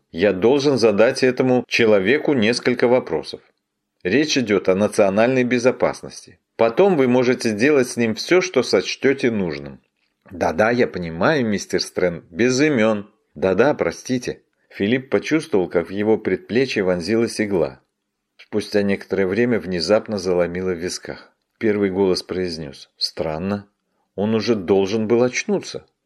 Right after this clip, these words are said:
Филипп дождался, когда боль немного поутихнет, и открыл глаза. Прямо перед ним стоял высокий, благообразный мужчина в хорошо сшитом костюме и смотрел ему в лицо. Заметив, что Филипп открыл глаза, он удовлетворенно крякнул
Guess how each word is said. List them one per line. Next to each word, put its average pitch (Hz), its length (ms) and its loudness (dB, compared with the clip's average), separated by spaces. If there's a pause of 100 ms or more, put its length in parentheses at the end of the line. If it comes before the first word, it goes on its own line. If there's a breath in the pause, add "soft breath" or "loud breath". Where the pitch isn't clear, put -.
(140)
Филипп 113 340 0
дождался, 95 560 0
когда 87 320 -2
боль 85 280 -2
немного 82 400 -6
поутихнет, 123 800 -6 (160)
и 90 60 -6
открыл 92 500 -4
глаза. 85 460 -2 (580)
Прямо 147 300 2
перед 120 300 2
ним 135 160 0
стоял 110 400 4
высокий, 123 520 0
благообразный 92 760 2
мужчина 113 540 -2
в - 60 -12
хорошо 90 460 0
сшитом 82 440 -4
костюме 143 540 -4
и - 140 -8
смотрел 85 580 -4
ему 85 320 -6
в 90 80 -8
лицо. - 440 -12 (640)
Заметив, 135 480 0
что - 160 -4
Филипп 139 340 0
открыл 120 380 0
глаза, 120 580 2
он 135 220 0
удовлетворенно 110 840 2
крякнул 107 600 -2